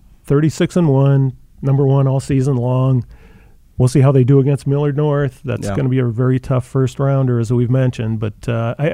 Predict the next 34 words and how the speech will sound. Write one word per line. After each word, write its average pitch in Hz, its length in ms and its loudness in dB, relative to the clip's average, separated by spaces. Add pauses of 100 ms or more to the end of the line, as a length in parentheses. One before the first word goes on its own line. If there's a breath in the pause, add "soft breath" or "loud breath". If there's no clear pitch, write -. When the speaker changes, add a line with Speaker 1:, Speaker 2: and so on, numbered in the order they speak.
Speaker 1:
I 147 40 0
think 151 200 -2
they 135 140 -2
still, 131 540 -2
they're 131 120 -4
the 123 120 0
number 131 180 0
one 131 220 0
seed, 135 480 -2 (340)
top 143 260 -6
ranked, 135 520 -6 (400)
only 151 200 2
lost 135 300 -2
once 143 320 -2
all 135 120 0
season 139 280 -2
long. 143 380 2
Granted, 135 320 0
that 127 100 0
was 127 140 -4
late 135 180 -2
in 143 60 -8
the 127 80 -4
season 127 320 -2
to 123 80 -4
Papio 123 400 -4
South, 120 420 -4
but - 140 -6 (500 loud breath)
they 180 100 0
still 185 260 -2
deserve 139 340 0
that 120 160 -2
favorite 151 400 0
role. 151 440 2